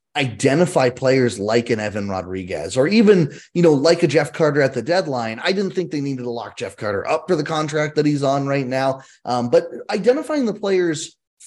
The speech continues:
for the playoff run and understanding that the bottom six guys are replaceable and you can always find more guys at the trade deadline. And I'm very curious to see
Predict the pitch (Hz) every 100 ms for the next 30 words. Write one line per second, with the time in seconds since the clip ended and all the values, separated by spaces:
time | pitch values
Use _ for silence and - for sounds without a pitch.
0 | - 202 214 180 165 180 180 160 143 139
1 | 127 113 123 139 165 220 - - 170 175
2 | 156 135 120 123 151 196 - 160 - 101
3 | 117 120 107 104 110 113 - 92 85 -
4 | - - 165 151 151 135 170 180 165 135
5 | 120 120 127 107 107 107 98 - 107 113
6 | 131 147 170 240 - - _ _ 180 175
7 | 131 160 202 233 - 190 175 - 147 -
8 | 160 156 147 131